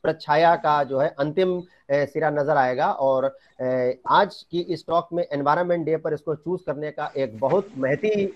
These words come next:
रीजन हम लोगों का ये था कि कोई भी एस्ट्रोनॉमिकल इवेंट जो होता है, वो आप सभी को प्रेरित करता है नेचर से जुड़ने के लिए, आप सभी को दि-, दिशा दिखाता है। oneness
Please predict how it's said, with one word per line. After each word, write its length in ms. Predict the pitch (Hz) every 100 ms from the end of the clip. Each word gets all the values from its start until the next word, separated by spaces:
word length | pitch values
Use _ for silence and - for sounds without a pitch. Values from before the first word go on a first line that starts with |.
| 147
रीजन 360 | 139 147 190 170
हम 160 | 156
लोगों 240 | 156 156 156
का 100 | 139
ये 160 | 139
था 240 | 139 156 190 - _ _ -
कि 420 | 185 185 185 _ -
कोई 280 | 185 240 214
भी 440 | 185 214 214 - _ -
एस्ट्रोनॉमिकल 720 | - 165 160 170 180 170 156
इवेंट 300 | 156 180 185
जो 100 | 139
होता 300 | 127 131 139
है, 260 | 123 135 170 _ _ 131
वो 200 | 156 -
आप 200 | 139 156
सभी 280 | - 156 208
को 160 | 196 180
प्रेरित 360 | 151 156 185 -
करता 320 | 143 143 135
है 300 | 135 147 156 123
नेचर 300 | 127 135 160
से 140 | 151
जुड़ने 320 | 127 131 139 131
के 120 | 131
लिए, 360 | 127 135 151 - _ -
आप 200 | 147 156
सभी 220 | 156 151 185
को 380 | 175 175 180 _ _ 113
दि-, 260 | 113 151
दिशा 280 | 113 131 190
दिखाता 480 | 156 - 131 147 139
है। 300 | 135 147 104
oneness 280 | 135 165